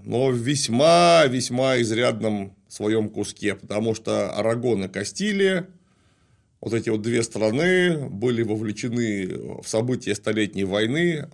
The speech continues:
от и до. Где-то так до тысяча триста семьдесят четвертого года. С тысяча, ну, с тысяча триста шестидесятого по тысяча триста семьдесят четвертый год у них это все не пре-, не прекращалось,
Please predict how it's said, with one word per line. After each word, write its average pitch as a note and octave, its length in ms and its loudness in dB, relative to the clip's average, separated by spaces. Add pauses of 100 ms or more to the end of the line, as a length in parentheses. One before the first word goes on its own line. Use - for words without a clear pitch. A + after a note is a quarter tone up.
(180)
от B2 400 -4
и G2+ 160 -8
до. F2+ 520 -4 (300)
Где-то A2 500 -6
так B2 300 -2
до A2 140 0
тысяча C#3 340 -6
триста B2+ 320 -8
семьдесят A#2 320 -4
четвертого A2+ 520 -4
года. G#2 380 -4 (680)
С - 100 -18
тысяча, C3+ 300 0
ну, C3 220 -4 (800)
с - 120 -20
тысяча C#3+ 300 0
триста C3 280 -4
шестидесятого C3+ 520 0
по G#2+ 160 -4
тысяча - 280 -6
триста A2+ 240 -4
семьдесят A2+ 280 -4
четвертый A2 360 -4
год D3+ 300 -2
у - 20 -6
них A2+ 180 -6
это G2 200 -8
все - 180 -10
не A2 220 0
пре-, G#2 160 -8
не A#2 280 0
прекращалось, G#2+ 1200 -2